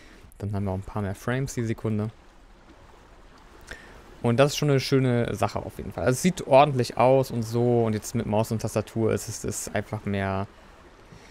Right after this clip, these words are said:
äh, für mich zumindest spielbarer. Und natürlich könnte ich das auch an der Konsole anschließen und so, ist aber irgendwie mal ein Krampf, und das hat bei Survival Evolved auch nicht so gut funktioniert. Da hatten wir auch ein paar Folgen bei Scorched Earth und so.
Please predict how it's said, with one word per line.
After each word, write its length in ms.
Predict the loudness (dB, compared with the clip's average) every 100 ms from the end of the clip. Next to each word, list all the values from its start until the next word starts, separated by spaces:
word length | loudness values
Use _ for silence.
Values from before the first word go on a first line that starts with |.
| -20 -20 -20 -20 -20 -4
äh, 80 | -2
für 140 | 2 2
mich 120 | 2
zumindest 280 | 2 2 2
spielbarer. 440 | 2 4 4 4
Und 120 | 4
natürlich 320 | 2 0 -2
könnte 140 | 0 0
ich 40 |
das 140 | 0 0
auch 160 | -2
an 80 | -2
der 100 | -2
Konsole 400 | -2 -2 0 0
anschließen 540 | 0 -4 -4 -4 -4
und 40 | -4
so, 140 | -4
ist 120 | -4
aber 120 | -6 -8
irgendwie 200 | -6 -6
mal 100 | -6
ein 60 |
Krampf, 360 | -6 -4 -2 -4
und 140 | -6
das 120 | -6
hat 120 | -6 -8
bei 80 |
Survival 460 | -8 -8 -8 -8 -8
Evolved 400 | -8 -10 -12 -8
auch 160 | -6 -6
nicht 100 | -10
so 100 | -14
gut 140 | -18
funktioniert. 520 | -10 -10 -10 -14 -14 -8
Da 120 | -8
hatten 120 | -4
wir 120 | -4
auch 100 | -2
ein 80 | -4
paar 220 | -2 -2
Folgen 360 | 0 0 0 -2
bei 60 | -6
Scorched 440 | -4 -4 -2 0
Earth 200 | 0 0
und 120 | -4
so. 220 | -2 -4